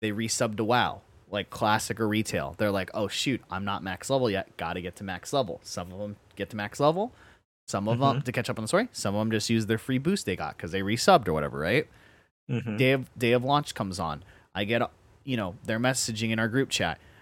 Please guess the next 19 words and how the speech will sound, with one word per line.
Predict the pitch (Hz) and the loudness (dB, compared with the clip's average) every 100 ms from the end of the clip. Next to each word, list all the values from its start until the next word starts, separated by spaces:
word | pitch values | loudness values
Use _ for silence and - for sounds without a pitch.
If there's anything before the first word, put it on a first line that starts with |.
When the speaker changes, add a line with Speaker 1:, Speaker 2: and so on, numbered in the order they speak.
| - | -6
Speaker 1:
They're, | 98 104 | -2 0
like, | 107 | 2
on | 117 117 | 0 0
at, | - | -2
like, | 104 | -6
three | - 110 107 | -6 -10 -8
P | 113 - 127 | -8 -4 -4
M | 120 | -2
or | 92 | -4
whatever. | 85 73 71 - | -6 -8 -14 -12
They | 95 | -10
play | - 117 | -2 -2
until | 113 127 | 0 -2
midnight. | 113 127 120 80 65 - _ _ _ _ _ _ | 0 0 0 -4 -8 -14 _ _ _ _ _ _
Repeat | 104 110 - 135 95 - _ _ _ _ | -6 -6 -2 -2 -2 -6 _ _ _ _
for | - | -10
pro-, | 92 117 104 - - - | -6 0 -2 -2 -20 -4
but | 127 | -2
then, | 117 | -2